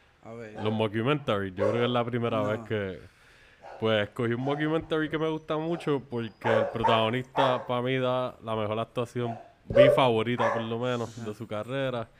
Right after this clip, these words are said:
Speaker 2: Y la historia está bien el garete y es de Calcium Kid de U K.
Speaker 1: Ujú.
Speaker 2: Es del dos mil cuatro y el protagonista es Orlando Bloom.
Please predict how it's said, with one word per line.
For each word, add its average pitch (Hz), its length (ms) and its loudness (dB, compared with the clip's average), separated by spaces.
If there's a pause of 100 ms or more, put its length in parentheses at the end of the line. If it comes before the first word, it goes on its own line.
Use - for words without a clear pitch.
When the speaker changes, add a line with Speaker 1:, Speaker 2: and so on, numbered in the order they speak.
(760)
Speaker 2:
Y 110 400 -2
la 107 100 -4
historia - 260 2
está - 180 0
bien 123 160 4
el 127 140 0
garete 113 400 0
y 101 60 -2
es 98 120 -6
de 107 100 -4
Calcium 110 480 -4
Kid 107 280 -6 (420)
de 98 360 -4
U 95 80 -6
K. 110 80 -4 (400)
Speaker 1:
Ujú. 156 340 -14 (240)
Speaker 2:
Es 110 240 -8
del 117 160 -6
dos 117 100 -2
mil 120 300 -4
cuatro 117 440 -4 (200)
y 117 60 -4
el 107 40 -4
protagonista 104 540 -2
es 113 60 0
Orlando 113 440 -4
Bloom. 107 320 -6